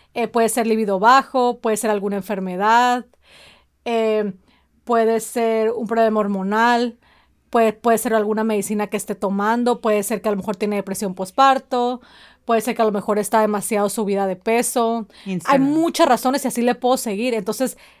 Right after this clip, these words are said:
Speaker 1: no te puedo dar esa respuesta al menos de que sepa tu historia. Si gustas, me puedes escribir directamente a mi, a mi, a mi, a mi Instagram. Dime quién eres y, y más o menos mándame ahí tu, tu,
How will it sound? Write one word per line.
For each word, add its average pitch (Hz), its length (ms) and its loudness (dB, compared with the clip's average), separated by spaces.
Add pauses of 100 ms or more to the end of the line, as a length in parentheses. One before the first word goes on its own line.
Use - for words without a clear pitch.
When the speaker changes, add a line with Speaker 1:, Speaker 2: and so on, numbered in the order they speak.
(300)
Speaker 1:
no 262 320 6
te 302 80 2
puedo 254 240 4
dar 262 120 8
esa 269 160 0
respuesta 240 520 2
al 233 160 0
menos 214 160 -2
de 226 120 -2
que 214 100 -10
sepa 208 320 -4
tu 220 80 -6
historia. 247 500 2
Si - 300 -4
gustas, 247 380 -2
me 226 100 -2
puedes 214 200 -4
escribir 196 400 -6
directamente 214 520 -6
a 233 60 -4
mi, 220 200 -6
a 202 100 -10
mi, 185 320 -8
a 180 120 -10
mi, 180 260 -10 (1200)
a 233 120 -2
mi 208 720 -4
Instagram. 233 640 2 (260)
Dime 247 340 0
quién 262 220 2
eres 269 320 0
y, 214 380 -4
y 220 160 -6
más 208 360 -2
o 247 40 -2
menos 226 240 -2
mándame 226 400 -2
ahí 196 160 -4
tu, 208 580 -4
tu, 185 380 -8